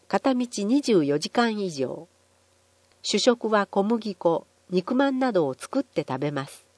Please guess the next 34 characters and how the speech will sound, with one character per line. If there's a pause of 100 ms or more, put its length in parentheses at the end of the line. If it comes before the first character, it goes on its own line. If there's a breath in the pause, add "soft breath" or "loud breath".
(760 soft breath)
米
は
寒
す
ぎ
て (120)
育
ち
に
く
い
で
す。 (720 soft breath)
中
国
で
は (160)
生
魚
を
食
べ
な
い
の
で、 (380 soft breath)
日
本
に
来
た
当
初
は